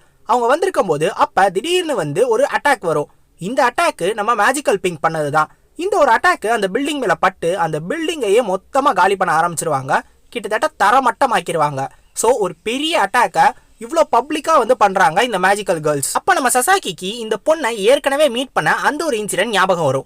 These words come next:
So, இந்த பொண்ணு ஏற்கனவே சொல்லியிருக்கும், "எந்த சைக்கிக்ஸையுமே நான் உயிரோட விட மாட்டேன், கண்டிப்பா கொலை பண்ணுவேன்" அப்படின்னு.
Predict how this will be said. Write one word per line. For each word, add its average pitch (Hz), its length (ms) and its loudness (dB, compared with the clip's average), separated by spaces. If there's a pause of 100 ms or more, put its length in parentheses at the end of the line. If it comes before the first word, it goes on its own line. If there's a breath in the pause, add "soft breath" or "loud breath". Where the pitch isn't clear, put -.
So, 190 180 -2
இந்த 151 160 -4
பொண்ணு 247 280 -4
ஏற்கனவே 233 500 -2
சொல்லியிருக்கும், 202 480 -2 (240 soft breath)
"எந்த 311 360 -2
சைக்கிக்ஸையுமே 262 540 -2
நான் 247 180 2
உயிரோட 233 300 2
விட 190 140 2
மாட்டேன், 175 360 -2
கண்டிப்பா 247 380 0
கொலை 202 240 2
பண்ணுவேன்" 170 280 0
அப்படின்னு. 156 560 -4